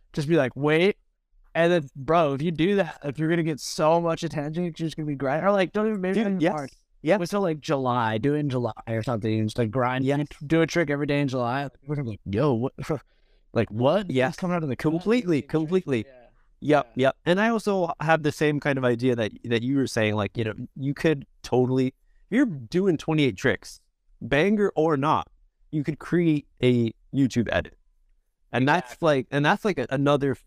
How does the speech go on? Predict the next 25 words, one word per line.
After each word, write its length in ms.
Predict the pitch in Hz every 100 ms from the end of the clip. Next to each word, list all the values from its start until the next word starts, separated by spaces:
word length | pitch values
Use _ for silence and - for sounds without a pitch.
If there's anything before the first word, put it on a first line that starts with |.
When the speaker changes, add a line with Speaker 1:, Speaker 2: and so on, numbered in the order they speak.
| _ _
Speaker 2:
uh, 140 | - 120 113
feat 480 | - - 151 - - _ _
that 220 | 127 107
people 280 | - 120 113
have 280 | 104 101 101
that 220 | 98 104
they 100 | -
could 160 | 107 110
look 220 | 107 104
at 200 | 101 98 - _
within 540 | 113 117 98 107 101
kendama 560 | - 104 104 98 98 98
of 280 | 98 95 90 -
creating 420 | - 135 127 110 104
an 60 |
actual 360 | 101 95 92 90
edit. 400 | - 143 147 143
You 120 | 139 131
know, 120 | 117
we 80 | 117
got 180 | 113
New 140 | - 135
Year's 300 | 135 127 117
new 180 | 131 135
comp 380 | - 135 131